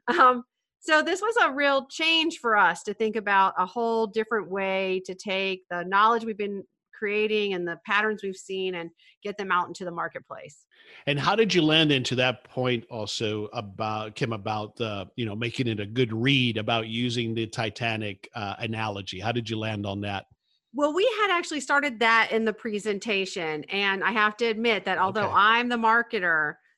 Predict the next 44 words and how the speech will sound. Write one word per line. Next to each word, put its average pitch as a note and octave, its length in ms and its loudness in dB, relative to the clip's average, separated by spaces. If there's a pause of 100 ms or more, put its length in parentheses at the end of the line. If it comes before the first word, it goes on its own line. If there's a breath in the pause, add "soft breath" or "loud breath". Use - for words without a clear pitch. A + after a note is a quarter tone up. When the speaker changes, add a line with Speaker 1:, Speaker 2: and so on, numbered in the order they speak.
(140)
Speaker 1:
Todd A#3 420 6
is G#3 220 -4
the G#3+ 80 -2
naming F#3+ 440 0
guy. C#3+ 380 -2 (200)
And A#3+ 140 4
in B3+ 140 2
part, G#4 240 2
Speaker 2:
<laughs> - 0 -
Speaker 1:
that D4 180 2
comes A3+ 340 0
because G#3+ 360 -4
from G#3 240 -6
years A#3+ 360 2
of F#3+ 80 -4
explaining A3 600 0
how F#3 160 0
brand F3+ 320 -2
names G#3 260 0
come F#3+ 220 -4
up G#3+ 300 4
and F#3+ 180 -6
him G#3+ 180 -2
seeing G3+ 340 -2
stupid B3+ 580 -4
brand G3 280 0
names, B3+ 320 2 (220)
Speaker 2:
<laughs> - 1120 -6
Speaker 1:
him D4+ 180 -2
saying, C4 280 0
"I A#3 80 2
think C4+ 160 2
I C4 100 6
can B3+ 180 0
do G#3 120 2
better." A3+ 380 2 (520 soft breath)
And B3+ 120 0
so D4 300 2 (240)
when C#4 120 -4
we D4+ 100 0
started F4 380 0
thinking C#4+ 280 -2
about A3+ 280 2
these G#3 320 -6